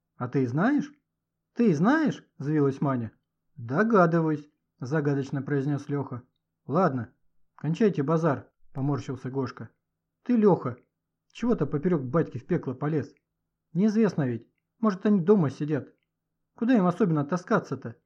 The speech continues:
Надо на месте сидеть, сокровища свои сторожить, чтобы другие не уволокли». «Обижаешь, начальник», ухмыльнулся Лёха. «По крайней мере, полчаса назад никого там дома не было». «А ты почём знаешь?»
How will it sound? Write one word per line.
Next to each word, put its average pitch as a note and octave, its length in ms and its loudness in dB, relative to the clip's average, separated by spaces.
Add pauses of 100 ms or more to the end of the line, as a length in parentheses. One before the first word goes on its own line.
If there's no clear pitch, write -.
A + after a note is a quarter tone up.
(320)
Надо G#3+ 220 0
на B3 100 4
месте F#3 320 2
сидеть, D3+ 440 -4 (300)
сокровища F3 580 0
свои E3 200 -4
сторожить, D3+ 460 -2
чтобы D3 240 -2
другие D#3 320 0
не D3 140 2
уволокли». C#3 640 -2 (720)
«Обижаешь, F#3+ 840 2
начальник», E3+ 800 0
ухмыльнулся C#3 580 -4
Лёха. B2+ 360 -6 (480)
«По D3 100 -6
крайней G#3 240 2
мере, G3 160 2
полчаса F#3+ 600 0
назад F#3+ 340 0
никого E3+ 360 0
там D#3+ 180 -2
дома D#3 240 2
не E3 160 2
было». A#2 260 -6 (560)
«А A2+ 140 -10
ты B3 200 0
почём A#3+ 360 2
знаешь?» D3+ 400 -2